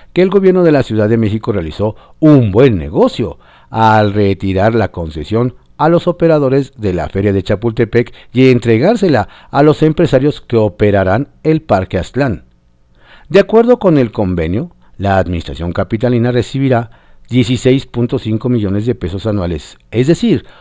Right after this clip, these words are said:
cuatro punto cinco millones más de los que entregaba la feria. En estos tiempos tan complicados para la administración local, ese dinero será un verdadero respiro, aunque muchos dirían que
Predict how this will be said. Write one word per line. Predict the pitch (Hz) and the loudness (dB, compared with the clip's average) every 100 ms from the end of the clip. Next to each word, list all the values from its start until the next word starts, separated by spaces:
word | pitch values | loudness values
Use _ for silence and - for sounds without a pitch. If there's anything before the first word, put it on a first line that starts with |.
| - | -20
cuatro | - 127 123 160 - | 0 2 2 -2 -4
punto | 110 107 | -4 -4
cinco | 131 104 101 | -4 -6 -2
millones | 131 110 107 104 | -2 0 -2 0
más | 120 202 - - _ - | 0 -2 -4 -16 _ -4
de | 156 | 0
los | 151 | 0
que | - 156 - | 0 -4 -2
entregaba | 143 147 139 123 110 107 | -4 -4 -2 0 2 2
la | 101 | 0
feria. | - 76 - - - _ - _ _ _ - - - | -4 -10 -12 -18 -20 _ -20 _ _ _ -20 -20 -2
En | 143 143 | 2 4
estos | 135 117 123 101 | 4 2 -4 -6
tiempos | - 127 113 113 | -2 0 0 -4
tan | - 107 | -2 -4
complicados | 98 104 110 101 123 117 | -4 -6 -6 -2 0 -2
para | - 104 | -2 -2
la | 98 | -2
administración | 92 98 95 92 113 120 | -4 -4 -4 -6 -4 -4
local, | 123 117 113 - - _ | -4 -4 -6 -8 -20 _
ese | 123 135 117 104 | 2 2 2 -2
dinero | 90 82 80 101 143 - - | -2 -4 -4 -4 -8 -18 -20
será | - 104 117 | -4 0 2
un | 127 131 | 2 4
verdadero | 131 127 123 117 110 127 226 | 4 6 4 4 2 2 0
respiro, | 196 127 - 247 294 120 - _ _ _ | 0 -2 -2 -2 -2 -6 -10 _ _ _
aunque | 110 123 113 113 | 0 0 2 2
muchos | 110 110 107 117 | 2 0 0 -2
dirían | 131 127 123 135 - - | 0 2 0 0 -6 -4
que | 107 - | -4 -4